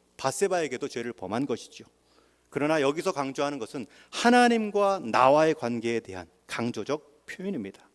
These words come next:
하나님 앞에서의 그 죄된 것을 비교해 보면 사람의 죄는 그 근본적인 원인은 하나님을 무시했던, 하나님을 경시했던 내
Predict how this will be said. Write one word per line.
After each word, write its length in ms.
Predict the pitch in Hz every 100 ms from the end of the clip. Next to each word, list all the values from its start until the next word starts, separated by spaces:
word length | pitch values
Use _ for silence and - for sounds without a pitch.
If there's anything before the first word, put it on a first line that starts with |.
| _ _ _ _ _ _ -
하나님 420 | 208 233 233 226
앞에서의 640 | 190 - 190 190 185 185 180
그 180 | - 233
죄된 400 | - 170 190 190
것을 280 | 180 160 185
비교해 440 | - 160 156 185
보면 320 | 165 135 165 113 _ -
사람의 440 | - - 190 185 170
죄는 360 | 123 139 95 _ _ _ _ _ _ _ _ _ _
그 440 | - 220 240 208
근본적인 680 | - 175 226 240 214 196 190
원인은 400 | 127 110 120 135 - _
하나님을 680 | - 226 240 233 233 220 185
무시했던, 680 | 123 - 120 - - 90 85 _ _ _ _ -
하나님을 560 | 208 233 233 226 220
경시했던 800 | 220 143 143 139 117 - 143 214 - _ _ _
내 320 | 110 120 127